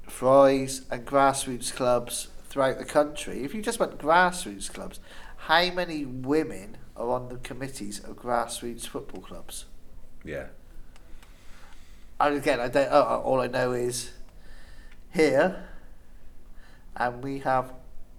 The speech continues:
Speaker 1: one.
Speaker 2: On the main committee?
Speaker 1: On the main committee, we have none.
Speaker 2: On the main committee, the, the, the, the executive, there's six members, none.
Speaker 1: Yeah.
Speaker 2: Yeah, absolutely. Um, and the rest are sort of,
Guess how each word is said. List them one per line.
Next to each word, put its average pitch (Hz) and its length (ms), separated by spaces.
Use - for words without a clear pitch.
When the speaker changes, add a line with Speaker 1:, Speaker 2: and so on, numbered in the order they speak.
Speaker 1:
one. 117 480
Speaker 2:
On 104 100
the 104 60
main 120 220
committee? 123 580
Speaker 1:
On 123 80
the 123 80
main 127 180
committee, 123 240
we 120 80
have 98 180
none. 113 260
Speaker 2:
On 90 100
the 101 80
main 113 220
committee, 101 460
the, 92 200
the, 98 160
the, 92 340
the 90 100
executive, 101 600
there's 85 200
six - 280
members, 98 460
none. 82 300
Speaker 1:
Yeah. 127 220
Speaker 2:
Yeah, 76 240
absolutely. 78 520
Um, 65 440
and 52 140
the 87 100
rest 85 340
are 76 360
sort - 200
of, 69 80